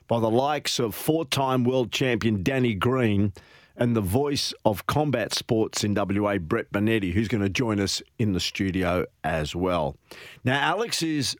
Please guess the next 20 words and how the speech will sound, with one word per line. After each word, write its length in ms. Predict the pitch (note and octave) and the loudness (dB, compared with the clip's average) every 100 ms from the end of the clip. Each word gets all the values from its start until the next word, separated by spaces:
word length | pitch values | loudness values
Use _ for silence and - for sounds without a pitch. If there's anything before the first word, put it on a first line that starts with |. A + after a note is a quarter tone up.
| - | -2
back 300 | G#2 E3+ - | 0 0 0
in 100 | E3+ | 2
action 540 | C3 - - C3+ D#3+ - | 2 0 0 0 -2 -2
this 160 | C#3 | -2
Friday 460 | - D#3 D#3 D3+ C#3 | 0 0 0 2 2
night 300 | B2 A#2 - | 2 2 0
on 180 | - A#2 | 0 2
the 80 | A2+ | 2
main 400 | A#2 C#3 D3+ D3 | 2 2 2 2
event 560 | A#2 A2+ C3 F2 D2+ - - - - | 2 0 0 0 -4 -10 -16 -20 -6
at 160 | G#2+ G2+ | -2 0
Metro 380 | C3 - B2 | 0 0 0
City 400 | A2 - A2+ G2+ | 0 0 0 2
in 120 | G2 F2+ | 2 0
Perth 640 | - G#2 E2+ B1+ - - - - - | 0 2 2 0 -6 -16 -20 -20 -4
as 220 | C3 A#2+ | -2 -2
he 60 | B2+ | -2
continues 680 | C#3 A#2 - G3 G#3 D#3+ | 0 0 0 -2 -2 0
his 200 | D#3+ F3 | -2 -2
path 640 | - D3 D3 G2 F#2+ A#2 | -2 -2 2 2 2 0